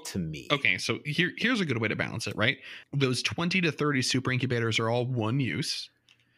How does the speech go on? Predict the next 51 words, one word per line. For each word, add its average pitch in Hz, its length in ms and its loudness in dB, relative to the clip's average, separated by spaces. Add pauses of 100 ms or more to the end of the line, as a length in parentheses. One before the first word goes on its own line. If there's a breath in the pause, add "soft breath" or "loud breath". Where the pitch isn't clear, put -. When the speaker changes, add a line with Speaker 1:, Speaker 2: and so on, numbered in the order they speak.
(400 soft breath)
Speaker 2:
You, 139 240 4
the, 139 180 2
Speaker 1:
Mm-hmm. 95 160 2
Speaker 2:
the 143 200 4
eggs 143 280 4
that 156 80 2
have 139 120 0
special 143 340 2
Pokemon 120 480 0
in 123 200 2
them 113 200 0
are 110 180 0
only 123 320 2
from 117 180 0
stops - 440 0
that 120 120 -4
you 123 80 0
spend 113 460 2
during 110 260 0
the 127 140 2
event 117 300 -2
window. 87 420 -2 (400)
You 139 140 4
get 151 340 2
those 139 240 0
incubators 123 640 0
up 120 240 0
front. 95 460 -4
Let's 113 140 -2
say 123 80 0
you 113 100 2
get 104 140 -2
twenty-five 117 520 0
just - 260 -6
up 117 200 0
front 107 260 -2
for - 140 -6
your 104 180 -4
eight 104 180 2
dollars. - 500 -4 (280)
That 143 100 4
means 160 160 2
you 165 60 4
get 156 140 2
Speaker 1:
Mm-hmm. 107 100 2
Speaker 2:
twenty-five 180 360 0
hatches 110 800 0 (280)
for 131 160 2
eight 120 160 2
dollars, 110 320 0
which 117 160 -2